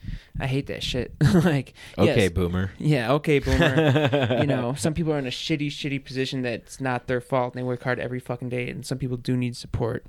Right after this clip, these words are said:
Speaker 2: Yeah, the
Speaker 1: Um,
Speaker 2: beast is too big. You know, this, this
Speaker 1: Yeah.
Speaker 2: machine matrix monster
Speaker 1: Mm-hmm.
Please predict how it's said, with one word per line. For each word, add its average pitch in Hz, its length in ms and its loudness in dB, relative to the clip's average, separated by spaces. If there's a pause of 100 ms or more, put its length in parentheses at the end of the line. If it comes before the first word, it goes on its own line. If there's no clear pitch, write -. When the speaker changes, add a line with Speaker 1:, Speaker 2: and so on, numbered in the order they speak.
(100)
Speaker 2:
Yeah, 90 540 -2
the 131 100 2
Speaker 1:
Um, 127 60 0
Speaker 2:
beast 165 300 0
is 113 100 -6
too 113 200 0
big. 82 480 -2
You 101 120 0
know, 98 80 2
this, 92 220 -2
this 110 360 -4
Speaker 1:
Yeah. 104 80 -6
Speaker 2:
machine 107 680 -2
matrix 98 680 -4
monster 90 680 -6
Speaker 1:
Mm-hmm. 131 200 -8